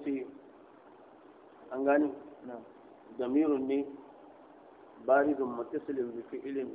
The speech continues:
Speaker 1: mabniyin alal, alal sukuni fi mahalli raf'in fa'il. Shi ne a mahallin rufu'a nawa? Na fa'il. Idan ka gama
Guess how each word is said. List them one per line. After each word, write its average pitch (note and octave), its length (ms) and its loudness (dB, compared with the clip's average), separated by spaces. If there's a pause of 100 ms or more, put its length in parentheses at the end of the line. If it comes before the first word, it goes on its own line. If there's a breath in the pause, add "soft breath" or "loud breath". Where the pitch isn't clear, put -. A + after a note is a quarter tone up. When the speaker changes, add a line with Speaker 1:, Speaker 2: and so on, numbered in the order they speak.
Speaker 1:
mabniyin B2+ 720 -2
alal, C3 320 -2 (1160)
alal C3 320 2
sukuni C3 420 -2
fi C#3 60 -4
mahalli A#2+ 420 -2
raf'in A2+ 380 -8
fa'il. A#2 260 -4 (920)
Shi C#3+ 100 -2
ne C#3+ 80 2
a C3+ 100 0
mahallin B2 460 -2
rufu'a C3 340 -2
nawa? A#2+ 280 0 (1080)
Na A#2+ 140 -4
fa'il. C3 340 2
Idan D3 240 4
ka D#3+ 140 -2
gama D#3+ 340 4